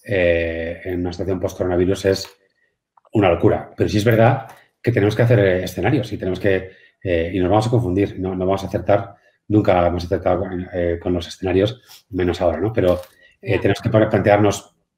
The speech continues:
Speaker 1: dos, esas tres alternativas y planes para esa, esas alternativas para poner en marcha el plan que más cercano esté a, a, al escenario que toque, ¿no? Eh, lo que yo creo que es que hay que hacer es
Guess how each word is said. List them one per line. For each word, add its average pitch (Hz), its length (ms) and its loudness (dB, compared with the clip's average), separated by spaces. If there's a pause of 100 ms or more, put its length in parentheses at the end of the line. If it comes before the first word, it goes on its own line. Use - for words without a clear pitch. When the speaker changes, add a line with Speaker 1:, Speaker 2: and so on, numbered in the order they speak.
(180)
Speaker 1:
dos, 98 340 0
esas - 260 0
tres 107 140 0
alternativas 113 580 4 (240)
y - 100 -2
planes 113 300 4
para 92 160 0
esa, 98 240 -4 (100)
esas 98 140 -10
alternativas 104 520 0 (380)
para 92 160 2
poner 90 220 0
en 90 60 0
marcha 107 400 0 (420)
el 95 160 -2
plan 101 180 2
que 107 100 2
más 95 160 -2
cercano 95 300 -2
esté 98 240 0
a, 98 280 -2
a, 87 360 -10
al 87 60 -4
escenario 92 320 -4
que 95 80 -4
toque, - 240 -2
¿no? 101 140 -12 (520)
Eh, 90 680 4 (460)
lo 101 220 4
que 92 680 2
yo 107 160 2
creo 123 220 6
que 123 80 2
es 120 60 0
que 127 80 0
hay - 20 4
que 120 80 4
hacer 120 160 4
es - 300 0